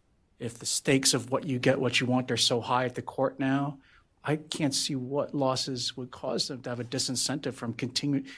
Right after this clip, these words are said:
If you can, if you were to ask a lot of the Democratic base,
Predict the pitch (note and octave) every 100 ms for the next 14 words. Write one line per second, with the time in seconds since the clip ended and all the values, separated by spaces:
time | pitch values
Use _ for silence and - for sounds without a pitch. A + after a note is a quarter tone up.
0 | - C#3 - F3 F#3 - F3 E3 D#3+ D#3
1 | - _ _ _ - D3 C#3+ C3+ E3+ F3
2 | E3+ E3 C#3 - C3+ C3+ C3 B2 A#2+ C3
3 | C3+ - B2 B2 - C3+ C3 -